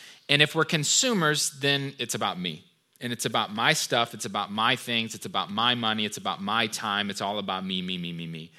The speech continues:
So I don't have space. I don't have margin for anybody else, right? You're on your own. So simplifying the, the things that we have, the things that we spend our money on, our time, our calendars, suddenly opens things up to be able to give it.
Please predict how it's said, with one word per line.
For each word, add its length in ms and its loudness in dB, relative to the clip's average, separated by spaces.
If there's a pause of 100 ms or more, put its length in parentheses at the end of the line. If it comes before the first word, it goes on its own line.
(280)
So 120 4
I 40 8
don't 140 12
have 120 10
space. 440 6
I 40 8
don't 120 4
have 120 4
margin 460 2
for 160 -4
anybody 340 0
else, 380 -6 (180)
right? 280 0
You're 120 -2
on 140 0
your 160 0
own. 300 -4 (420)
So 180 6
simplifying 1040 4 (100)
the, 120 2
the 160 -2
things 260 2
that 100 0
we 140 -2
have, 480 6
the 80 -4
things 360 -4
that 100 -4
we 100 -4
spend 220 -2
our 80 0
money 420 0
on, 220 0
our 180 2
time, 540 -2
our 100 0
calendars, 680 0 (340)
suddenly 680 6
opens 440 4
things 340 -2
up 200 2
to 100 -6
be 100 -2
able 160 0
to 120 -8
give 240 0
it. 220 -10